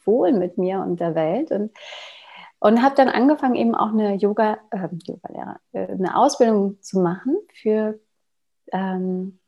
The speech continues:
als Coach für The Work von Byron Katie. Und ja, und habe gemerkt, was das für eine wundervolle Ergänzung ist zum Yoga und habe das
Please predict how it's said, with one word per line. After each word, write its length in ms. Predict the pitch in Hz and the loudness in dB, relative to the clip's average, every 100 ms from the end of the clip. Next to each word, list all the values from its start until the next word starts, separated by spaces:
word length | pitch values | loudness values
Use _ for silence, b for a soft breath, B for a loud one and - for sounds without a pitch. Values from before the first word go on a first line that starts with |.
| - - | -10 -4
als 200 | 196 - | -4 -4
Coach 400 | - 196 - - | -6 -4 -6 -4
für 140 | 196 | -4
The 140 | 180 180 | -2 -2
Work 340 | 175 175 - _ _ _ - | -2 -4 -10 _ _ _ -10
von 160 | 175 | -6
Byron 340 | 170 160 160 170 | -6 -6 -6 -8
Katie. 500 | - 160 - 262 B B B B B - - | -8 -8 -4 -6 B B B B B -18 -6
Und 460 | 202 202 202 202 - - _ _ - - | -2 2 0 -2 -10 -20 _ _ -20 -12
ja, 140 | 285 311 | -6 -4
und 120 | 208 | -4
habe 120 | 196 | -4
gemerkt, 560 | - 202 202 202 208 - | -2 2 2 0 -2 -6
was 140 | 196 | -6
das 160 | 202 196 | -6 -6
für 80 | 196 | -2
eine 100 | 196 | -2
wundervolle 420 | 202 202 202 185 | -2 -4 -4 -4
Ergänzung 580 | 185 185 180 190 - 190 | -4 -4 -4 -4 -6 -10
ist 220 | 185 - | -10 -8
zum 160 | 180 175 | -2 -2
Yoga 600 | 160 175 226 240 262 - | 0 -2 -2 -2 -4 -6
und 400 | 190 190 196 - B B B B 214 | -6 -4 -6 -12 B B B B -10
habe 180 | 185 - - | -6 -6 -2
das 420 | 185 185 - | -4 -4 -18